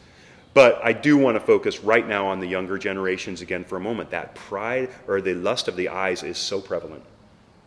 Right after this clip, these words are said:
You know, I'm older. I feel like I'm going and moving on in this spiritual maturity process where I remember, I'll tell a real quick story, is I remember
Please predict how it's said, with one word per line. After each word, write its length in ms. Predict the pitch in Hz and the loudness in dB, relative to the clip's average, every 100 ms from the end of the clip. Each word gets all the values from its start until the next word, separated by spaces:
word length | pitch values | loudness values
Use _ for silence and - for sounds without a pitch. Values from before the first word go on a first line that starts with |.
| _ - | _ -10
You 120 | 104 | -4
know, 240 | 98 101 - | -2 -4 -4
I'm 200 | 110 131 | -4 -4
older. 640 | 107 123 131 143 147 151 - - - | 2 4 6 6 4 0 -12 -20 -16
I 120 | - 95 | -8 -8
feel 520 | - - 117 123 127 | -8 -8 0 4 6
like 220 | 123 117 | 4 4
I'm 280 | 117 104 98 | 4 2 -2
going 380 | - 113 123 123 | 6 8 8 4
and 80 | 113 | 4
moving 300 | 123 127 120 | 2 2 2
on 200 | 113 120 | 2 2
in 80 | 110 | 0
this 120 | 104 | -2
spiritual 480 | - - 120 117 110 | -4 0 0 0 -4
maturity 500 | 104 - 127 123 117 | -4 -4 -2 -2 -2
process 580 | - 120 123 135 127 - | -2 -2 0 0 0 0
where 280 | 107 98 - - - | 2 2 -2 -20 -4
I 100 | 113 | 4
remember, 460 | 139 151 139 123 110 | 4 4 2 4 6
I'll 120 | 104 | 6
tell 240 | - 110 | 6 6
a 60 | 104 | 6
real 280 | 104 127 117 | 4 4 4
quick 200 | - 120 | 2 -2
story, 280 | - 104 98 | 2 2 2
is 80 | |
I 60 | 104 | 2
remember 560 | 107 117 120 113 104 | 2 0 2 2 2